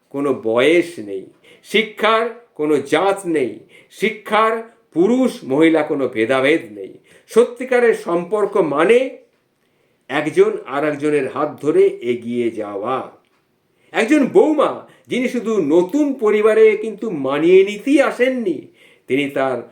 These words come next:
শ্বশুরের সম্মানটাকেও ফিরিয়ে দিতে এসেছেন। এই রকম শ্বশুর আর বৌমার সম্পর্ক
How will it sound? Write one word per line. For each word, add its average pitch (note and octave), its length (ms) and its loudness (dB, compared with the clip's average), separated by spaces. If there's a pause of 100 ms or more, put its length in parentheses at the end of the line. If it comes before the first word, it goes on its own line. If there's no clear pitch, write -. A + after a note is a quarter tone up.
(140)
শ্বশুরের C3+ 500 0
সম্মানটাকেও C3+ 1160 -2 (400)
ফিরিয়ে C3+ 520 -2
দিতে B2+ 500 -2 (300)
এসেছেন। G#2 680 -8 (1080)
এই D4+ 220 6
রকম C#4+ 280 -2
শ্বশুর A3+ 480 2
আর G3 80 0
বৌমার E3 480 2
সম্পর্ক D3 800 0